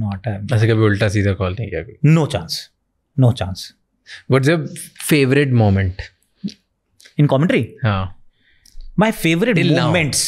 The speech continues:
Speaker 2: Mom-,
Speaker 1: my moments,
Speaker 2: moment।
Speaker 1: I'll tell you moments why।
Speaker 2: Okay।
Speaker 1: So the biggest high that I get
Speaker 2: Hmm।
Speaker 1: is when I predict something
Speaker 2: And it happens.
Speaker 1: And it happens. I mean, that is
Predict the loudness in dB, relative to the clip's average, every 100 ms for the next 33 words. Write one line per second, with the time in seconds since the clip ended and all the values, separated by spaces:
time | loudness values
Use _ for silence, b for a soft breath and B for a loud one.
0 | 2 4 4 0 2 4 4 2 2 0
1 | -2 0 0 0 2 2 4 2 2 0
2 | 0 2 2 0 0 -2 -6 b b b
3 | -4 0 0 0 0 -2 -4 -2 0 0
4 | 0 -2 -4 -8 -14 -12 -2 2 2 0
5 | -6 -20 _ _ -20 -16 -14 -12 -14 -16
6 | -20 _ -20 -4 -2 0 -2 -8 _ _
7 | _ _ _ -20 -2 0 2 2 2 4
8 | 2 0 -4 -2 -2 -4 _ _ _ _
9 | _ _ -20 _ 0 0 -2 -4 -12 -14
10 | _ _ -10 -10 -10 -20 _ _ _ _
11 | _ _ _ _ -2 0 2 2 0